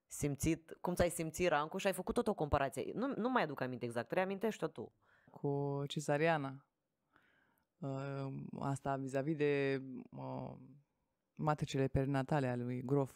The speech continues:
Speaker 2: al lui Stanislav Grof. Da, la mine s-a simțit ca o cezariană, uh, rancul ăsta de Diamond, pentru că am, am și fost scoasă din uter înainte de vreme,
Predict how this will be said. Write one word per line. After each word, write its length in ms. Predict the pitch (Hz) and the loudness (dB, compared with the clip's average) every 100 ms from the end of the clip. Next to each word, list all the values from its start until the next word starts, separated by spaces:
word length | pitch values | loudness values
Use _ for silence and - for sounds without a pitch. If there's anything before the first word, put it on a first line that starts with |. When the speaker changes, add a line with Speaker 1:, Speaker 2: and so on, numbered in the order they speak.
| - | -10
Speaker 2:
al 100 | 123 | -8
lui 100 | 120 | -8
Stanislav 440 | - 139 135 131 | -4 -4 -2 -2
Grof. 260 | 127 135 131 - - - - _ _ _ - - _ _ _ _ 175 | 0 0 0 -4 -20 -20 -20 _ _ _ -20 -20 _ _ _ _ -2
Da, 300 | 170 285 269 | 4 6 6
la 120 | 160 | 4
mine 160 | 175 214 | 4 4
s-a 120 | 233 | 2
simțit 360 | 240 233 - - | 2 4 4 2
ca 120 | 226 | 4
o 100 | 175 | 4
cezariană, 1000 | 165 156 147 143 143 131 127 123 123 131 - | 4 4 6 6 4 4 2 0 -2 -6 -6
uh, 400 | - 131 123 123 | 2 4 4 4
rancul 380 | 151 143 135 135 | 4 4 4 2
ăsta 200 | 135 131 | 2 0
de 120 | 131 | 2
Diamond, 640 | 135 135 123 120 120 120 _ | 4 4 4 0 -4 -10 _
pentru 280 | 127 131 | -4 -4
că 280 | - 147 147 147 | -4 0 0 -2
am, 480 | - 147 147 143 147 151 - _ _ | -6 -4 -4 -6 -10 -12 -18 _ _
am 160 | 151 | -4
și 180 | 165 - | -2 -2
fost 280 | 202 208 190 - | 0 0 -2 -6
scoasă 840 | - - 196 185 - 156 147 143 _ | -10 2 4 4 2 4 2 0 _
din 680 | - 185 156 156 160 147 147 - | -14 -10 0 2 2 -2 -8 -4
uter 340 | - 185 170 160 | 2 4 6 4
înainte 360 | 156 160 165 | 4 4 4
de 120 | 143 | 4
vreme, 680 | 135 139 185 202 165 156 156 | 4 6 6 6 4 2 -2